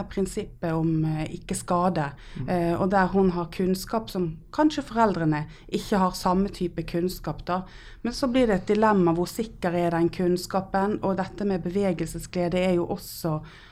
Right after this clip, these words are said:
Speaker 1: også viktig, så da, da er det liksom ikke så lett å vite hvordan en skal håndtere det.
Speaker 2: Ikke sant?
Speaker 1: Og ulike fysioterapeuter vil kanskje komme frem til ulike,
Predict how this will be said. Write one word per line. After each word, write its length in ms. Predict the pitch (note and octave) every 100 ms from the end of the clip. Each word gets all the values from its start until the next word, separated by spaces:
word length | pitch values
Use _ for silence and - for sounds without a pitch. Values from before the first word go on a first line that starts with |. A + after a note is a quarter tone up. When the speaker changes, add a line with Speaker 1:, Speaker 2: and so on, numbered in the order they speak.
| -
Speaker 1:
også 320 | G3+ - - F3+
viktig, 440 | E3+ E3+ - B3+ C4+
så 140 | C4
da, 240 | B3+ B3 -
da 120 | G#3 A#3
er 180 | A3+ F#3+
det 120 | F3+
liksom 320 | F3+ - G#3
ikke 180 | F#3+ G3+
så 220 | F#3+ F#3+
lett 360 | F3+ E3+ - -
å 140 | D#3+ D3+ - - -
vite 340 | F#3+ F#3+ -
hvordan 300 | F3 F3+ -
en 60 | E3
skal 200 | D#3+ E3
håndtere 520 | F3 F3+ G3 E3 D3+
det. 140 | D3+ C3+ C#3 - -
Speaker 2:
Ikke 160 | D3+ D3
sant? 300 | D#3 - - -
Speaker 1:
Og 160 | G#3+
ulike 340 | B3 A#3 A3+ F#3+
fysioterapeuter 880 | G#3+ G#3 F3+ E3 D#3+ E3+ E3 - E3+
vil 220 | F3+ E3 D#3+
kanskje 320 | F#3 F#3 G3
komme 220 | F#3 F#3
frem 240 | F#3+ E3+ E3
til 240 | E3 E3 E3+
ulike, 680 | F#3 F3 E3+ - D#3 D3